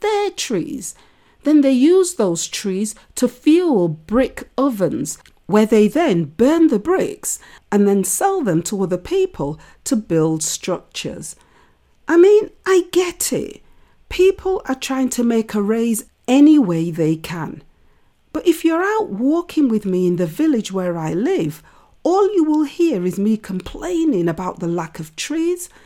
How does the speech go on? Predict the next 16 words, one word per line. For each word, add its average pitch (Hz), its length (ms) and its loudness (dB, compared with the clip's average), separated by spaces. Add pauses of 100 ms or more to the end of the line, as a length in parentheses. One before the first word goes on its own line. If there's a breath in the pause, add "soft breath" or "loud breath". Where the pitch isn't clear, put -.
(260 loud breath)
and 294 260 4
also 359 420 -2
about 220 340 -6
the 214 120 -2
number 277 480 2
of - 180 -10
trees 370 440 -4
that - 200 -10
have 220 160 -6
suffered 269 640 -6
an 185 280 -4
amputation 226 1120 -4 (220 loud breath)
of 247 140 -2
a 277 80 2
major 269 640 2
branch 151 720 -6